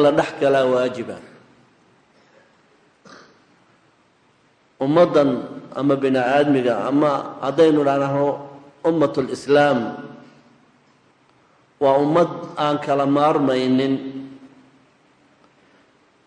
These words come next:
Mucallimkii ummaddan Rasuulillaahi Muxamed salawaatullaahi wa salaamuhu calayh,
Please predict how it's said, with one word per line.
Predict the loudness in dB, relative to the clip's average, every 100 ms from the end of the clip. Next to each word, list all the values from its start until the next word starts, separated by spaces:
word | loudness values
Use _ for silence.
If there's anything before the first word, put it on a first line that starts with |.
| _ _ _ _ _ _ -8
Mucallimkii | -2 4 4 6 4 2 2 4
ummaddan | 4 4 2 2 2
Rasuulillaahi | 2 -2 0 0 4 4 4 4
Muxamed | 0 0 0 0
salawaatullaahi | 0 2 4 4 4 4 4 4
wa | 2 0
salaamuhu | 2 2 4 4 4
calayh, | 2 2 2 2 2